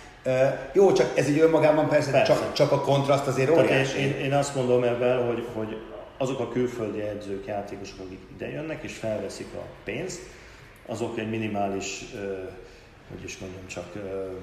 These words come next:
Speaker 2: megértést tanúsíthatnak a, a viszonyokkal szembe. Hozzáteszem, hogy azért, amiket mond, ezek nem légből kapott dolgok.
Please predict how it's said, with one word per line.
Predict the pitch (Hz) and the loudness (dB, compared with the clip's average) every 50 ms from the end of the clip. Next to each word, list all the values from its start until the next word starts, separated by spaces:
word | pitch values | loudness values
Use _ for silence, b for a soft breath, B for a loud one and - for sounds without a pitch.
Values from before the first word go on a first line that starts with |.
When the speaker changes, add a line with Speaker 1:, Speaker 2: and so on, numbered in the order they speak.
| 95 - - - - - - | -12 -14 -14 -16 -16 -12 -8
Speaker 2:
megértést | 101 113 110 110 107 95 - - 101 95 - - | -8 -6 -4 -2 -2 -2 -2 -4 -6 -8 -8 -6
tanúsíthatnak | - 104 101 98 98 - 95 - - 95 92 - - 98 92 - - | -8 -8 -8 -8 -8 -10 -12 -12 -12 -12 -14 -12 -12 -12 -12 -12 -12
a, | 101 98 95 - - - - - - | -14 -14 -14 -14 -14 -16 -16 -16 -16
a | 92 90 | -16 -14
viszonyokkal | 95 90 - - 90 90 87 87 - 92 | -14 -14 -14 -14 -14 -14 -14 -12 -12 -12
szembe. | 87 - - 95 92 92 92 - - - - - | -10 -10 -10 -10 -10 -10 -12 -12 -14 -16 -8 -2
Hozzáteszem, | 143 151 143 - 120 104 95 - 107 101 - - 123 131 143 139 131 - B B B B B B B B B - | 0 2 2 2 2 0 0 -2 -4 -6 -4 -4 -2 -2 -2 -4 -6 -8 B B B B B B B B B -10
hogy | 107 107 107 | -8 -6 -4
azért, | 107 104 107 107 104 101 95 - - - - - | -4 -4 -2 -2 -2 -2 -4 -4 -6 -10 -12 -10
amiket | - 110 113 113 113 104 98 98 101 | -8 -6 -6 -6 -4 -6 -6 -6 -6
mond, | 98 98 104 120 143 147 139 - | -4 -2 -2 -2 -2 -4 -6 -6
ezek | 110 101 110 101 107 | -8 -6 -6 -6 -4
nem | 117 107 98 98 | -4 -4 -4 -2
légből | 98 98 95 95 95 95 92 - | -2 -2 -2 -4 -6 -8 -10 -10
kapott | - 95 95 95 95 92 | -12 -12 -10 -10 -10 -10
dolgok. | 95 92 92 85 85 | -10 -10 -10 -10 -14